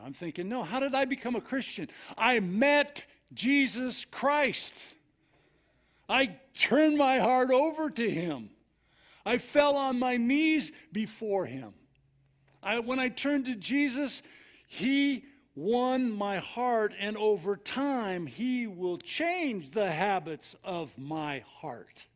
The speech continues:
Amen? Think of whatever sin you cannot imagine a person having when they get to heaven. Think of it. You don't have to call it out.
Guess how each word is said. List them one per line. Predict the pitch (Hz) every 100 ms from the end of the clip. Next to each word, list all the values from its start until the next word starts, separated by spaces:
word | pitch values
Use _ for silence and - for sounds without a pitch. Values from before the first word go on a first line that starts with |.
| _ _ _ _ _ _ _ _ _ _ _ -
Amen? | 185 220 247 285 247 - _ _ _ _ _ _ _ - - _ _ _ - _
Think | - 277 285
of | 262
whatever | 190 202 233 277 339
sin | 285 - 302 214 190 190 156 _ _ _ _ _ _ _ _
you | 143 247 294
cannot | 294 247 254 254 233 220 -
imagine | 190 185 185 196 233 240 240 - 147 127 - _ _ _ _ _ _
a | 170
person | 175 214 208 - 202
having | 135 151 196 160 143 131
when | 143
they | 151 143
get | 147 156
to | 143
heaven. | 123 131 82 - _ _ _ _ _ _ _ _ _ _ _ _ _
Think | - 330 320
of | 143
it. | 87 - _ _ _ _ _ _ _ _ _
You | 160
don't | 262
have | 285 285
to |
call | 311 - 220 240
it | 220
out. | 156 190 240